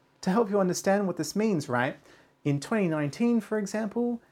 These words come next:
when we factor in land use changes in our emissions reductions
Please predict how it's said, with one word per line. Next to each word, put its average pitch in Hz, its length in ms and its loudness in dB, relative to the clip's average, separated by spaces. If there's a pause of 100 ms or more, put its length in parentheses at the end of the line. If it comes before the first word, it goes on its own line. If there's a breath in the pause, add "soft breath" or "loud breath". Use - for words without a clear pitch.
(180 soft breath)
when 165 320 2
we 156 160 0
factor 160 580 -4
in 156 300 0
land 143 360 -2
use 147 360 -6
changes 196 580 -4
in 143 140 -6
our 131 180 -2
emissions 131 480 -8
reductions 226 720 -2